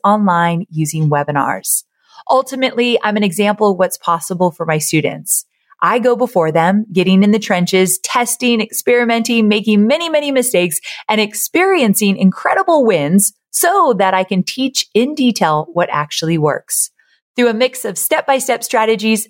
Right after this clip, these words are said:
simple formulas, and methods layered with tough love and direct feedback, I'm my students' biggest cheerleader and most honest coach.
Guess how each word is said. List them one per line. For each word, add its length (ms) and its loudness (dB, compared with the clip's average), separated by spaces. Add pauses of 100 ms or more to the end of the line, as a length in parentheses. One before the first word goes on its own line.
simple 320 0
formulas, 640 0
and 240 2
methods 680 0
layered 400 2
with 240 -2
tough 340 -4
love 340 2
and 140 -2
direct 380 0
feedback, 480 -2 (360)
I'm 200 0
my 160 2
students' 480 0
biggest 400 0
cheerleader 540 0 (280)
and 260 4
most 380 0 (160)
honest 580 -2
coach. 640 -4